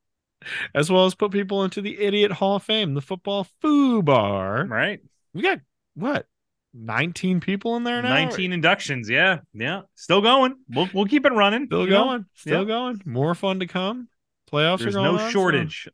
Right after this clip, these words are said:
Speaker 2: of Idiot N F L people slash related experiences
Speaker 1: Yes.
Speaker 2: and incidents. So.
Speaker 1: In history and in, in current
Speaker 2: Yes.
Speaker 1: days.
Speaker 2: Yep.
Speaker 1: <laughs>
Speaker 2: We had our first ever in-season induction of Football Foo Bar, too.
Speaker 1: True,
Speaker 2: I thought that
Speaker 1: true.
Speaker 2: was a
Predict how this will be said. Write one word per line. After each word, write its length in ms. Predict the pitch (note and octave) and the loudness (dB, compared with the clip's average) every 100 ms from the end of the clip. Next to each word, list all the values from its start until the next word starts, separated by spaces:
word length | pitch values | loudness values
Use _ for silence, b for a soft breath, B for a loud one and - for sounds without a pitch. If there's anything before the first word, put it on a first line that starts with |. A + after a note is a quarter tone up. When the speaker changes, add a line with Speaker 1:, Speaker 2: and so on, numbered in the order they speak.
| _ | _
Speaker 2:
of 160 | C3 A#2+ | -8 -4
Idiot 300 | D3 D3+ C#3 | 0 4 4
N 120 | C3+ | 2
F 140 | B2 | 2
L 380 | C3+ B2 A2 - _ _ _ _ _ _ - | 0 2 0 -6 _ _ _ _ _ _ -4
people 400 | E3 D3+ D3 C3+ | -4 0 0 0
slash 460 | - C#3 C3 - | -2 0 0 -2
related 360 | B2+ B2+ B2+ A#2 | -4 -2 -2 -2
experiences 600 | A2 - B2 A2+ G#2+ A#2 | -6 -6 -4 -2 -2 -2
Speaker 1:
Yes. 260 | A2 G2+ G2 | -2 -4 -8
Speaker 2:
and 100 | A2 | -10
incidents. 540 | A2 F#2 F2 F2 - - | -12 -12 -16 -16 -18 -18
So. 160 | - | -10
Speaker 1:
In 140 | F#2+ A2 | -2 2
history 600 | C#3 E3 - E3+ E3 C3+ | 4 4 4 4 4 2
and 260 | B2 D3+ D#3 | 2 2 2
in, 300 | D#3+ D#3 E3+ | 0 -2 -4
in 240 | C#3+ D#3+ | -4 -4
current 240 | - E3+ A#2+ | -4 -6 -4
Speaker 2:
Yes. 0 | |
Speaker 1:
days. 500 | G2+ F#2+ E2 E2+ F2 | -4 -4 -6 -8 -6
Speaker 2:
Yep. 200 | B2+ A#2 - - C3+ - | -4 -4 -8 -16 -12 -2
Speaker 1:
<laughs> 300 | C#3+ - C#3 | -2 -2 -2
Speaker 2:
We 60 | D3 | 2
had 220 | F#3 F3+ | 4 4
our 140 | E3+ | 4
first 320 | D#3+ F#3+ F#3 | 2 0 2
ever 160 | F#3+ E3+ | 0 0
in-season 560 | D#3 F3+ F3 G3+ E3+ F3 | -2 -4 -4 -6 -4 -4
induction 460 | D3 F3 A3 E3+ | 0 0 0 -4
of 80 | C#3+ | -4
Football 320 | C#3+ A#2+ B2 | -6 -2 -2
Foo 180 | A2 B2+ | -2 -4
Bar, 220 | G#2+ B2 | -2 -4
too. 220 | - E3+ C4 | -4 -6 -2
Speaker 1:
True, 280 | A2 D#3 C#3+ | 0 0 0
Speaker 2:
I 20 | |
thought 160 | C3 | -2
that 140 | B2 C#3 | -4 -2
Speaker 1:
true. 140 | C3 | 0
Speaker 2:
was 180 | D#3+ | 0
a 40 | C#3 | -2